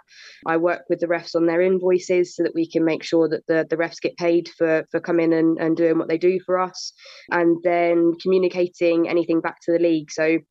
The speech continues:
if we have any queries, uh, about rules, um, or if we have concerns about anything that we've seen, sometimes some dodgy pitches, sometimes some dodgy refs, uh, then we have to obviously communicate that back. So that's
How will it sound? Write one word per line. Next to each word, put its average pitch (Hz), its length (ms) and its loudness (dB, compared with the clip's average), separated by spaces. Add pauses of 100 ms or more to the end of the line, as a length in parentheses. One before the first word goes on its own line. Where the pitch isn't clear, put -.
(680)
if 175 200 0
we 185 160 2
have 175 200 -2
any 165 160 2
queries, 175 520 0
uh, 165 220 -2
about 156 400 -6
rules, 220 640 0
um, 156 320 -2
or 160 300 2
if 160 140 -4
we 170 120 0
have 156 200 -6
concerns 185 600 0
about 165 280 -4
anything 165 360 0
that - 100 -4
we've 170 140 -4
seen, 196 360 2 (360)
sometimes 156 420 -4
some 160 120 2
dodgy 165 280 -2
pitches, 190 460 -2
sometimes 214 400 -4
some 220 100 -2
dodgy 226 280 -2
refs, 226 540 -6
uh, 170 320 -2
then 175 160 0
we 175 140 2
have 165 180 -8 (100)
to 165 220 0 (380)
obviously 170 340 -2
communicate 170 380 0
that 156 180 -8
back. 165 300 -6
So 160 220 -2
that's 175 380 -8